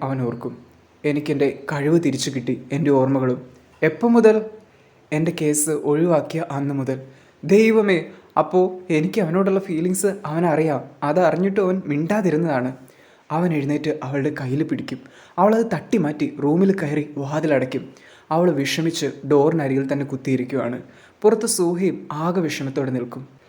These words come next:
ഇപ്പോ ഹോസ്പിറ്റലിൽ പോലീസുകാർ വന്ന് ലോയർ ചായ കാണുവാണ്. മിൻകുക്കിൻ്റെ ഒറിജിനൽ ടാർഗറ്റ്സ് സൂഹയും ഹേസുങ്ങും അല്ലായിരുന്നോ? "അതെ, അവൻ എന്തിനാ നിന്നെ വന്ന് കണ്ടേ?" "അവൻ എന്നോട് ചില കാര്യം പറയാനുണ്ടെന്നാ പറഞ്ഞേ." "അവൻ എന്താ നിന്നോട് പറയാനുള്ളത്?"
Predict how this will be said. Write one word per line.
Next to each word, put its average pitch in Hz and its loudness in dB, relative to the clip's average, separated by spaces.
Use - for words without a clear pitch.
ഇപ്പോ 208 4
ഹോസ്പിറ്റലിൽ 190 4
പോലീസുകാർ 196 4
വന്ന് 147 0
ലോയർ 160 2
ചായ 151 -2
കാണുവാണ്. 135 0
മിൻകുക്കിൻ്റെ 226 2
ഒറിജിനൽ 190 6
ടാർഗറ്റ്സ് 196 2
സൂഹയും 170 2
ഹേസുങ്ങും 170 2
അല്ലായിരുന്നോ? 127 4
"അതെ, 214 10
അവൻ 208 4
എന്തിനാ 254 0
നിന്നെ 180 2
വന്ന് 220 4
കണ്ടേ?" 170 2
"അവൻ 170 4
എന്നോട് 160 0
ചില 165 0
കാര്യം 156 2
പറയാനുണ്ടെന്നാ 151 2
പറഞ്ഞേ." 127 0
"അവൻ 143 4
എന്താ 160 2
നിന്നോട് 170 2
പറയാനുള്ളത്?" 143 2